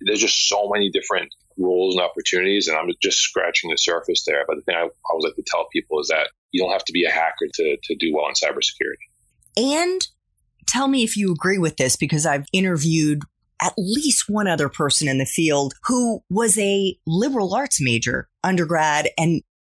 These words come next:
Speaker 2: didn't go and get a certification or anything else and move directly into management consulting and landed in a cybersecurity track. So you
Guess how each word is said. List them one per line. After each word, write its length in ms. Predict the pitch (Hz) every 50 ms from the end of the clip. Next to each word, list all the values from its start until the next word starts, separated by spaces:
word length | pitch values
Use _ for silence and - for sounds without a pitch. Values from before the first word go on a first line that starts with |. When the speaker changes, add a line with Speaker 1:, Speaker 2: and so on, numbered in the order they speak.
| - - 151
Speaker 2:
didn't 460 | - - 262 370 381 190 120 - - - _ _ _ _ _ _ _ _ - 143
go 240 | - 196 190 190
and 160 | 175 165 160 139
get 300 | 170 160 165 151 135 -
a 180 | _ _ -
certification 1120 | - - - - - - 156 139 123 - 131 - - 277 302 285 254 - - 247 226 208 190
or 100 | - - -
anything 320 | 214 233 226 226 202 190 208
else 220 | 233 247 226 -
and 160 | 190 170 180
move 240 | 180 214 226 208 170
directly 580 | - 170 160 170 190 214 - - 190 185 - -
into 580 | - 175 175 180 165 - - - 160 147 147 147 - _ _ -
management 680 | 147 170 180 190 190 202 196 160 - 175 165 151 -
consulting 760 | - 160 156 - - - - 185 196 - - 220 220 220 208 - -
and 180 | 160 170 165
landed 760 | 151 151 151 160 175 220 285 330 277 185 131 104 120 143 208 - _ _ _ _ _ _ _ _ -
in 160 | 190 190 202
a 20 | 190
cybersecurity 1300 | - - - - 156 160 165 160 156 147 147 - - - 156 143 - - 147 139 135 131 131 131 127 -
track. 540 | - - - - 233 294 285 - - -
So 220 | - - - 180 170
you 300 | 180 160 190 190 185